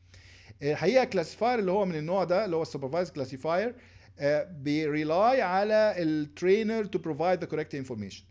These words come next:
يعني لو كلاسي-، لو الترينر بتاعي، لو، لو الشخص اللي هو بيعلم الكلاسيفاير ده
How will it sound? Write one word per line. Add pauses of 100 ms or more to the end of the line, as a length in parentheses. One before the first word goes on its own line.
(260)
يعني
لو
كلاسي-،
لو
الترينر
بتاعي،
لو،
لو
الشخص
اللي
هو
بيعلم
الكلاسيفاير
ده